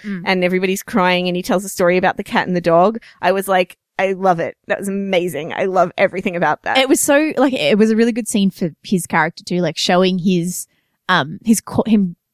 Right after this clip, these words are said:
Speaker 1: do, like, his calling
Speaker 2: Yeah.
Speaker 1: is to help these kids. Like, he's just such a
Speaker 2: Exactly.
Speaker 1: natural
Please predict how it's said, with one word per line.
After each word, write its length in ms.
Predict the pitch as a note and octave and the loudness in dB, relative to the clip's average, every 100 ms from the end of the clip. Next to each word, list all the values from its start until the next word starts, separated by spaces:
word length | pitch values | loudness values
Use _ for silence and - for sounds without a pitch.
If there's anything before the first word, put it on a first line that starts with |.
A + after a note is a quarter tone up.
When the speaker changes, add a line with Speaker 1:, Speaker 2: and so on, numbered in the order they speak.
| _ - | _ -4
Speaker 1:
do, 200 | A3 F3+ | -2 -2
like, 180 | G3 F#3+ | -2 -2
his 140 | - F3+ | -2 -8
calling 500 | - E3+ F3 A#3+ G4+ _ _ _ | 0 2 2 -4 -10 _ _ _
Speaker 2:
Yeah. 140 | A#3 A3+ | -2 0
Speaker 1:
is 80 | |
to 80 | A#3+ | 0
help 200 | A#3+ F#3+ | 0 0
these 160 | G3+ G3 | 0 -4
kids. 220 | G#3+ G#3 | -4 -2
Like, 120 | A3 | -2
he's 180 | A#3 F3+ | -2 -6
just 160 | A3 - | -8 -10
such 180 | - | -6
a 80 | G3+ | -2
Speaker 2:
Exactly. 420 | A#3+ A#3 C4+ C4+ | 0 0 -2 -4
Speaker 1:
natural 340 | A3 F#3+ F3 | -2 0 -2